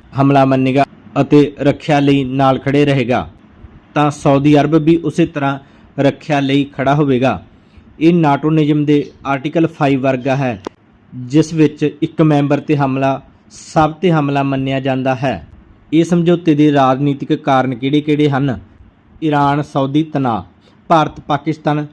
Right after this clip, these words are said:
ਸਬੰਧਾਂ ਦੀ ਤੀਖਣਤਾ, ਆਰਥਿਕ ਕਾਰਨ,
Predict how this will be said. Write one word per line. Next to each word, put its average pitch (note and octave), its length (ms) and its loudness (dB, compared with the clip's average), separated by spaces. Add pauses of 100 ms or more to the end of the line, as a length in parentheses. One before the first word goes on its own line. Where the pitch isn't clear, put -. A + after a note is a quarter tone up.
(380)
ਸਬੰਧਾਂ D#3 480 0
ਦੀ D#3 260 -2 (280)
ਤੀਖਣਤਾ, D3 600 -4 (440)
ਆਰਥਿਕ C#3 400 -4
ਕਾਰਨ, B2+ 380 0